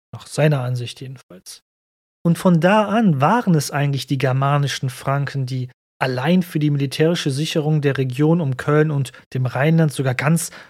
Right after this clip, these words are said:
Nordostgallien an sich zuständig waren. Aber wie gesagt, man sehe und staune, die fränkischen Adligen leisteten treue Dienste und sahen sich weiterhin als römisch Untergebene des Imperiums.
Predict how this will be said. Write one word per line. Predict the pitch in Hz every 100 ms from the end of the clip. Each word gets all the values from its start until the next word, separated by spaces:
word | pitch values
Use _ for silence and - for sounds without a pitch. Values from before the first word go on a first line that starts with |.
| _ 131
Nordostgallien | 139 160 170 160 - - 139 170 175 147
an | 131
sich | 151 175
zuständig | - 185 190 - 120 117 -
waren. | 139 127 143 _ _ _ _ _ _ -
Aber | 143 139
wie | 156
gesagt, | 190 240 208 139
man | 131 - - -
sehe | 127 135 180 226
und | 208
staune, | 190 - 131 143 156 180
die | 147 127
fränkischen | - - 139 185 208 - 180
Adligen | 160 151 147 151 147
leisteten | 131 139 156 180 - 156
treue | - 160 190 196
Dienste | 139 139 127 - 147 147 _ _ _ 147
und | 135
sahen | 135 139 143
sich | 135 -
weiterhin | 131 143 165 156
als | 165 - -
römisch | 135 156 156 165
Untergebene | 156 139 127 127 131
des | 123 123
Imperiums. | 131 160 165 123 127 - -